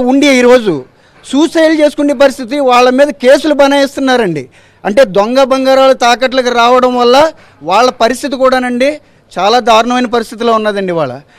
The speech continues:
ఒక్కొక్కరు జైళ్ళకి వెళ్ళిపోయిన రోజులు ఉన్నాయండి. ఇవాటికి కూడా అప్రైజర్లుగా చేసి వాళ్ళ గతంలో సంపాదించిన, తల్లిదండ్రులు సంపాదించిన ఆస్తులను కూడా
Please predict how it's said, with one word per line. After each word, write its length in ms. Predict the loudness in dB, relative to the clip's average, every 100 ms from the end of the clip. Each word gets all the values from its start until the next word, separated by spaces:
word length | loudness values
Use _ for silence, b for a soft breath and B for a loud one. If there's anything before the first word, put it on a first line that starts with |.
| b
ఒక్కొక్కరు 420 | -4 -2 0 2 0
జైళ్ళకి 460 | 2 2 2 0
వెళ్ళిపోయిన 400 | 0 2 2 4
రోజులు 240 | 2 2 0
ఉన్నాయండి. 500 | 0 -2 -2 -6 -10 _ b b b b b -20 -16 -8
ఇవాటికి 500 | -2 2 2 2 0
కూడా 440 | 2 4 4 2
అప్రైజర్లుగా 1400 | 0 0 2 2 2 2 2 2 0 -8 _ _ -2 0 0 2
చేసి 400 | 2 2 0 -2
వాళ్ళ 520 | -2 2 4 4 2 -2 -20 -8 -4
గతంలో 420 | 0 2 4 4
సంపాదించిన, 480 | 2 2 0 2 -2
తల్లిదండ్రులు 680 | 0 0 2 2 2 0
సంపాదించిన 520 | 0 0 0 0 -2 0
ఆస్తులను 480 | 2 2 2 2
కూడా 360 | 4 4 4 2